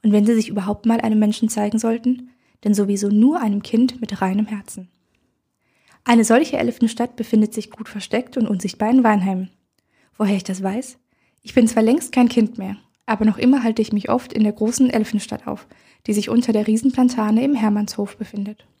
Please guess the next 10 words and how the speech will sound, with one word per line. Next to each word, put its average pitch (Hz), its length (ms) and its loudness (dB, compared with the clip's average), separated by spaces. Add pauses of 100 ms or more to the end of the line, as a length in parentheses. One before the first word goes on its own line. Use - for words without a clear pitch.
(720)
Die - 40 -20
Plantane 214 540 0
ist 302 180 -8
der - 100 -4
alte 214 200 -2
Baum 208 260 2
im 226 100 2
Schönpark, 220 680 2 (100)
dessen 190 240 -4
Äste 233 360 0